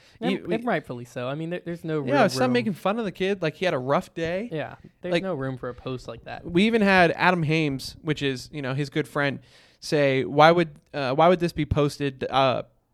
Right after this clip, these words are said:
Speaker 2: why would this be posted? Pretty rude." Um, and then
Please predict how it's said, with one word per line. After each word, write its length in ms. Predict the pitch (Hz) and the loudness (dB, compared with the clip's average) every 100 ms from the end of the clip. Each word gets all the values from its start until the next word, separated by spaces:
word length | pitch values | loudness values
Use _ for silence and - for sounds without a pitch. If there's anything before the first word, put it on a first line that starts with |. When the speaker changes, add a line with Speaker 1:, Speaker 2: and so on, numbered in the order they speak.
| _ _ | _ _
Speaker 2:
why 180 | - 156 | -6 -2
would 140 | 202 | 0
this 100 | 202 | -2
be 100 | 208 180 | -4 -4
posted? 520 | 156 147 123 120 - | -2 -4 -6 -12 -10
Pretty 260 | - 143 | -8 -6
rude." 380 | 127 117 - - - - - _ _ 143 | -6 -10 -12 -14 -20 -20 -20 _ _ -2
Um, 340 | 139 131 127 | 0 2 0
and 140 | 139 135 | -4 -2
then 280 | 131 127 | -2 -4